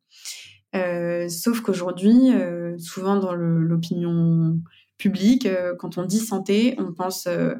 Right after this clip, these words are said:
médecine, euh, traditionnelle, tu vois, la médecine, euh, évi-, evidence-based. Et, euh, et donc voilà, cette médecine stricto sensu, euh, traditionnelle. Alors qu'en fait, ça va beaucoup plus loin. Ça veut dire, euh, si tu veux pouvoir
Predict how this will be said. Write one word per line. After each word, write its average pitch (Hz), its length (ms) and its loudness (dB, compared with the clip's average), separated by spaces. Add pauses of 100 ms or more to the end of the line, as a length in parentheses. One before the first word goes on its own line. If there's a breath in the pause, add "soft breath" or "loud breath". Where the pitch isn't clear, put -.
(340 soft breath)
médecine, 190 520 0
euh, 170 240 -4
traditionnelle, 180 880 -4
tu - 80 -16
vois, 175 160 -6
la 165 160 -4
médecine, 175 560 -4
euh, 175 260 -6
évi-, 180 300 -6 (220)
evidence-based. 185 840 -2 (460 loud breath)
Et, 185 240 0
euh, 170 720 -2
et 180 100 -4
donc 180 100 -6
voilà, 175 180 -2
cette - 220 -12
médecine 190 500 -2 (280)
stricto - 420 -8
sensu, 190 460 -6
euh, 165 280 -2
traditionnelle. 175 680 -4 (640 loud breath)
Alors 196 220 -2
qu'en 202 100 -4
fait, 226 100 0
ça 220 80 -2
va 180 140 0
beaucoup 185 220 -8
plus 208 120 -6
loin. 196 140 2
Ça 190 100 -6
veut - 60 -6
dire, 185 180 -4
euh, 175 160 -4
si 175 220 -10
tu - 180 -10
veux 170 580 -2
pouvoir 175 380 -6